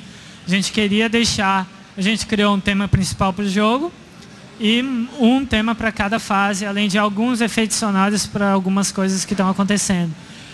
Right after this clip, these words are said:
É, você vê, por exemplo, a música que tro-, que tocou no trailer é o nosso tema principal, você vê que ele é um pouco mais lento. É, se você for jogar o jogo depois que eu terminar aqui, você vai ver que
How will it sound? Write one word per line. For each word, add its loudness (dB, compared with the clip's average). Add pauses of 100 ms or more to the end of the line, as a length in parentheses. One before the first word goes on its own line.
(180)
É, 2
você -4
vê, -2
por -8
exemplo, 0
a 4
música 2
que 0
tro-, -2
que -2
tocou 0
no 2
trailer 2 (440)
é 2
o 2
nosso 2
tema 0
principal, -2
você -4
vê -4
que -8
ele 0
é 0
um 0
pouco -4
mais -2
lento. -2 (520)
É, 2
se -2
você -2
for 2
jogar 2 (240)
o -2
jogo 2
depois 0
que -6
eu -2
terminar 2
aqui, 0
você 0
vai 2
ver 0
que 0